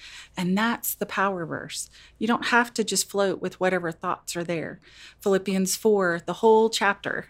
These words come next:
is amazing. "Be anxious for nothing. Think on things that are pure. Think on things that are holy. Think on things that are just.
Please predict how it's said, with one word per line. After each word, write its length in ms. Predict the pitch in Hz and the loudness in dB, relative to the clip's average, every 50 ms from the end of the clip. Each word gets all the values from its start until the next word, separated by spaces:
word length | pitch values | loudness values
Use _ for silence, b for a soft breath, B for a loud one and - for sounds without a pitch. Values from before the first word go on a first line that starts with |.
| _ | _
is 140 | - 185 175 | -6 -4 -2
amazing. 580 | 180 180 180 180 180 175 170 - 160 151 160 165 - | 0 0 0 0 0 -2 -4 -2 -4 -4 -4 -6 -12
"Be 180 | - 190 175 - | -12 -10 -8 -6
anxious 380 | - 185 185 - - 208 - - | -4 -4 -4 -4 -6 -6 -6 -6
for 180 | - 202 196 | -6 -4 -4
nothing. 440 | 190 185 175 175 - - - 160 165 _ _ _ - | -2 -2 -4 -4 -8 -8 -10 -10 -10 _ _ _ -6
Think 200 | 214 208 202 208 | -4 -4 -2 -4
on 140 | 196 190 | -4 -4
things 280 | 185 - 190 190 185 - | -4 -6 -4 -4 -4 -6
that 80 | 180 175 | -6 -8
are 80 | 170 | -10
pure. 520 | - - - - 208 190 190 190 170 170 165 - - | -10 -12 -10 -6 -4 -2 -2 -2 -4 -6 -8 -8 -8
Think 180 | 180 180 - | -10 -8 -6
on 120 | 180 175 165 | -8 -6 -6
things 200 | 185 175 170 - | -6 -6 -8 -8
that 100 | 156 165 | -8 -10
are 60 | 165 | -10
holy. 320 | - - 160 156 170 165 | -10 -10 -8 -6 -6 -6
Think 300 | 165 - 156 170 170 165 | -6 -8 -10 -10 -8 -6
on 120 | 156 156 151 | -6 -6 -6
things 260 | - 156 160 165 - | -4 -6 -6 -6 -6
that 100 | 147 151 | -8 -8
are 80 | 151 | -8
just. 500 | 147 - 190 190 180 175 - - - - | -8 -4 -4 -4 -4 -4 -6 -8 -8 -8